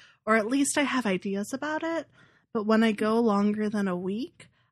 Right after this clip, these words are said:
I have to refresh myself and I have to, like, reanalyze the story and reread some stuff and think about it. And, like, I'm so out of the groove.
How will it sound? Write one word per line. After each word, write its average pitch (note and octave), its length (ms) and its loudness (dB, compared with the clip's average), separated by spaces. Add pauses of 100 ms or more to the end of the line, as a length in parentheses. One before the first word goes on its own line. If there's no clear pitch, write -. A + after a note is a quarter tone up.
I G#3 60 -4
have A#3 240 0
to A#3+ 120 2
refresh G#3+ 680 0
myself F#3 480 0
and F#3+ 100 0
I G3 60 2
have G3+ 220 0
to, G#3+ 120 -2
like, F#3+ 280 -2 (300)
reanalyze G#3 1000 -2
the F#3+ 180 -6
story F3 360 -4
and F#3 200 -8
reread A#3+ 500 -4
some A3+ 160 2
stuff F3+ 340 -4
and G3+ 160 0
think A3+ 240 2
about F#3 320 0
it. F3+ 180 -4
And, F#3+ 160 -2
like, F#3 320 -4 (460)
I'm G3 160 0
so G#3+ 300 -2 (180)
out G3+ 220 0
of G3 120 -4
the F#3 180 -6
groove. F#3+ 720 -10